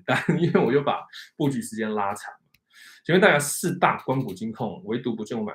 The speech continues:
哎，华南金我买，哎，哦，华南金我买，你，华南金四大官股金控啊，和库金、华南金、第一金、兆丰金，这四档我都有在做定期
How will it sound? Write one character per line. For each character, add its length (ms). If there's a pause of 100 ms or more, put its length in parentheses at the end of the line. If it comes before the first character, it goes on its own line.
(100)
哎， 100 (120)
华 160
南 120
金 160
我 140
买， 180
哎， 160 (520)
哦， 220
华 120
南 140
金 280
我 120
买， 180
你， 180 (540)
华 120
南 200
金 360
四 160
大 120
官 220
股 80
金 100
控 120
啊， 140
和 180
库 200
金、 300
华 180
南 240
金、 340 (400)
第 240
一 40
金、 320
兆 180
丰 280
金， 360
这 160
四 220
档 200
我 80
都 120
有 100
在 160
做 340 (200)
定 200
期 400